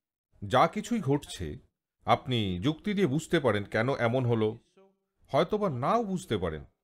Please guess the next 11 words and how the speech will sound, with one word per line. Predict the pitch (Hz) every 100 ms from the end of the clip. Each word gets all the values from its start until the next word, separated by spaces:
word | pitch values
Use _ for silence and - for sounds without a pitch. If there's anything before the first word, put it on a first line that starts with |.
| _ -
তবুও | 190 208 123 131 - -
আপনি | 113 127
একটি | 135 - 180
জিনিস | 190 196 -
জানবেন, | 110 139 110 80 - _ _ _ _ -
যদি | 95 113 107 92 -
আমার | 117 175
সাথে | - 190 190
এটি | 160 160
ঘটে | - 131 175
থাকে, | 190 127 85